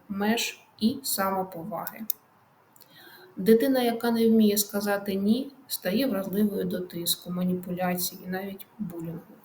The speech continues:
Вона може погоджуватись на те, що їй не подобається, лише, лише для того,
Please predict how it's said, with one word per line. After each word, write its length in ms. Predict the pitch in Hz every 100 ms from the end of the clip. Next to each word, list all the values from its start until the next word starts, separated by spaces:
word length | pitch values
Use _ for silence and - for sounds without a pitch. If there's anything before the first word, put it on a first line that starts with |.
| - - - -
Вона 180 | 214 285
може 240 | 277 262
погоджуватись 760 | 254 233 240 226 220 214 214 214
на 80 | 208
те, 180 | 226 226
що 180 | -
їй 160 | 208 208
не 120 | 202
подобається, 840 | 202 196 240 226 180 170 - - - - - -
лише, 300 | 226 226 214 - -
лише 320 | 214 226 226 214
для 160 | 196
того, 480 | 196 220 247 185